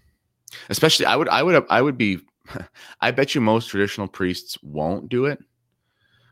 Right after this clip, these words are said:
um, because, again, well, for one, they've got more going on in some ways, but they're probably already doing a bunch of fasting. It's just, it's, it's just more, if you're, if you're following the traditional liturgical calendar as a priest, there's just more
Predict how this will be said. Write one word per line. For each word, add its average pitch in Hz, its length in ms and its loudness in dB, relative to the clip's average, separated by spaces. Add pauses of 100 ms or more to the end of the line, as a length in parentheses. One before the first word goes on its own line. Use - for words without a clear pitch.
um, 80 300 0
because, 78 800 0 (640)
again, 78 680 -2 (320)
well, 71 120 -10
for 82 180 -6
one, 87 200 0
they've 80 160 -2
got 78 140 -2
more 73 240 -4
going 69 240 -4
on 69 180 -2
in 65 100 -6
some 67 220 -6
ways, 60 440 -6 (100)
but 92 100 -4
they're 117 80 6
probably 117 260 4
already 95 200 6
doing 90 240 0
a 82 40 -4
bunch 85 220 -4
of 82 60 -16
fasting. 80 520 -4
It's - 100 -12
just, 90 200 -6
it's, 92 160 -6
it's 95 100 -4
just - 200 -6
more, 82 240 -2
if 90 100 -6
you're, 107 300 2
if - 120 -10
you're 131 80 2
following 107 280 2
the 95 60 -2
traditional 98 360 -2
liturgical 82 380 -6
calendar 80 520 -4
as 73 140 -6
a 71 60 -12
priest, - 400 -8 (320)
there's 82 120 -6
just - 240 -6
more 65 400 -8